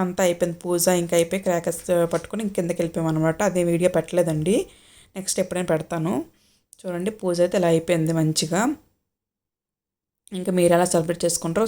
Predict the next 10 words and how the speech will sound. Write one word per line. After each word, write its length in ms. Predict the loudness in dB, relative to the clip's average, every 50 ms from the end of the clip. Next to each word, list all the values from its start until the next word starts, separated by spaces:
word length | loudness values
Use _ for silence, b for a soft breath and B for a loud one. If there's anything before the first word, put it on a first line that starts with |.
| 0 0 -2
నాతో 160 | -2 -2 -2 2 2
షేర్ 180 | 2 2 2 2
చేసుకోండి. 540 | 0 0 0 -2 -6 -4 -6 -4 -2 0 0 0 0 B B B B B B B
ఇలా 120 | B -6 -4 -2 -2
మంచిగా 280 | -2 0 0 2 2 2
అయితే 100 | 0 2 -2 -2
డెకరేట్ 280 | -4 -4 -6 -10 -8 -4 -4
చేసుకొని 320 | -2 -2 -2 -4 -2 0 0
నీట్‌గా 240 | 0 0 0 -2 0 0
పెట్టుకున్నానండి. 680 | 0 -2 -2 _ -8 -6 -4 -2 -2 -2 0 2 2